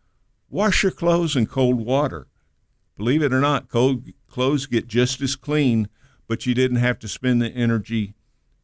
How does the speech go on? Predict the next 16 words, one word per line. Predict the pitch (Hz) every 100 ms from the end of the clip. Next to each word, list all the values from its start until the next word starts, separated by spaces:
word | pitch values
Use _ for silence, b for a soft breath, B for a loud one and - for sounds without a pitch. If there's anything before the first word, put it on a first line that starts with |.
| _
to | - 104
heat | 120 110
the | -
water. | 90 78 69 62 - -
And | 110 110
then | 123 113
my | 101
very | 90 117 135 147 139
last | 113 98 113 107 -
one, | 113 95
and | 90
I | 101 107
absolutely | 104 101 - 104 98 92
love | 92 92 101 95
this | 104 -
one, | 107 104